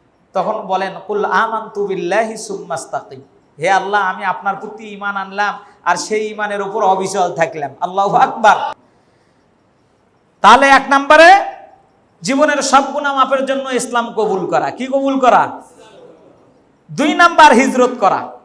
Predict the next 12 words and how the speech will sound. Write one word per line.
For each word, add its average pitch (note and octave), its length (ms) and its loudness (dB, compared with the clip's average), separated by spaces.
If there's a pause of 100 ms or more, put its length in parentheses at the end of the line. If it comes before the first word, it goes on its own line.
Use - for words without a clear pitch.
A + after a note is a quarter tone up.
(120)
দুই A3 140 -6
নাম্বার C4 300 0
কি C#4 140 -6
করা? A3+ 360 2 (1200)
যখন C4 340 2
কোনো D4 160 -2
মানুষ C4+ 320 -4
হিজরত B3+ 360 -4
করবে, B3+ 240 0
আল্লাহ A#3+ 240 2
রাব্বুল A#3 260 0
আলামিন A3 320 -2